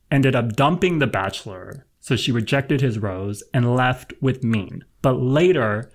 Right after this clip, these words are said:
after The Bachelor had a heart-to-heart with her, she came back to the sh-, she came back to him and the show. Producers told the site Next Shark that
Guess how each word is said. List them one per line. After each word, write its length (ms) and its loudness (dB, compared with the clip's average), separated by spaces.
after 260 0
The 80 2
Bachelor 500 0
had 140 2
a 60 0
heart-to-heart 680 -2
with 160 -4
her, 340 -8
she 160 -4
came 180 2
back 280 0
to 100 -2
the 120 0
sh-, 180 -8
she 220 -4
came 140 4
back 220 0
to 80 -2
him 280 2
and 120 2
the 60 0
show. 360 -8
Producers 760 2
told 560 2
the 160 -2
site 420 -2
Next 500 -2
Shark 500 -4
that 460 0